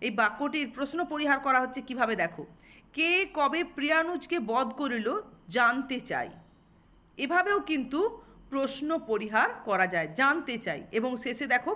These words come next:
পূর্ণচ্ছেদ দেওয়া হয়েছে। পাঁচ নম্বর বাক্য,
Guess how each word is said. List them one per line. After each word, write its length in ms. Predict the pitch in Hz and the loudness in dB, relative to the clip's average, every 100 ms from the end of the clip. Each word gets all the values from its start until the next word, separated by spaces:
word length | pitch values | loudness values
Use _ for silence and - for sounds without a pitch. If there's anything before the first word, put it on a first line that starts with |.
| - | -4
পূর্ণচ্ছেদ 600 | 269 254 247 226 - 440 170 | -4 -4 -4 -6 -4 -6 -4
দেওয়া 300 | 165 175 392 | -2 0 -2
হয়েছে। 440 | - - - - - _ - - _ - - - | -4 -10 -12 -20 -20 _ -20 -20 _ -20 -20 0
পাঁচ 260 | 302 339 349 | 4 4 4
নম্বর 300 | 427 370 359 | 0 2 4
বাক্য, 380 | 220 190 - | 4 2 -2